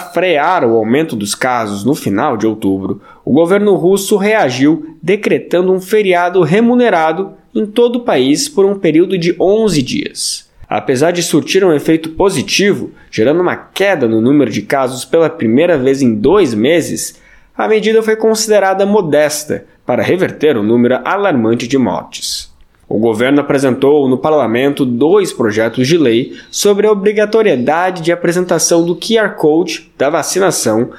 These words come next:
para os acessos da população a estabelecimentos e transportes públicos, como trens e aviões. A expectativa é que as medidas possam ser aprovadas já em dezembro deste ano. O anúncio dos P Ls gerou protestos contra as medidas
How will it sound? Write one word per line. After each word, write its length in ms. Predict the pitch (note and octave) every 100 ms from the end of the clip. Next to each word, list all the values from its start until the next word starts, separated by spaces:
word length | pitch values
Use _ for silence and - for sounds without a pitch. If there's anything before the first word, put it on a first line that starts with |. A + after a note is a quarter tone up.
| - -
para 160 | - G#3+
os 140 | G#3
acessos 640 | F#3 - F#3 F3+ F3+ D#3
da 80 | C#3
população 840 | - F3+ G3 F3+ - C3+ B2 C#3+ - - -
a 100 | F#3+
estabelecimentos 1040 | G3+ G#3+ A3 G#3+ - C#3+ D#3 F#3 F#3 F#3
e 60 |
transportes 720 | F#3+ F#3+ F3+ - G3 G3 F#3 -
públicos, 840 | - A#3+ F#3+ C#3 - B2+ - - -
como 260 | A3 A3
trens 360 | A3 C3+ A#2+ A#2+
e 40 |
aviões. 840 | C#3+ E3 A#2 E2+ - - - - _ _ _
A 140 | - G#2
expectativa 840 | - C#3 C3+ D3 A#2 - C#3+ D#3
é 60 |
que 80 | D#3
as 100 | F3+
medidas 460 | F3 C#3+ D3+ E3 D#3+
possam 360 | - D3+ D#3
ser 200 | C#3 D3
aprovadas 840 | D3 E3+ E3+ G#2+ A2+ D3+ D#3 C3+ A#2
já 200 | C3+ E3
em 80 | F#3+
dezembro 560 | G3+ C#3+ C#3 D#3 E3
deste 500 | C#3 B2 C#3+ - C#3
ano. 300 | F#2+ E2+ - - - _ _ -
O 100 | A2+
anúncio 500 | A2+ A2+ D3+ C3+ A#2+
dos 200 | A#2 A2+
P 100 | D3+
Ls 420 | B2+ A#2 B2 B2
gerou 300 | A#2+ B2 C#3
protestos 840 | C#3+ G3+ G3+ C#3+ D3 C3+ - G#2
contra 300 | - D3 E3+
as 80 | F#3
medidas 640 | G3+ E3+ C3+ C#3 D3+ -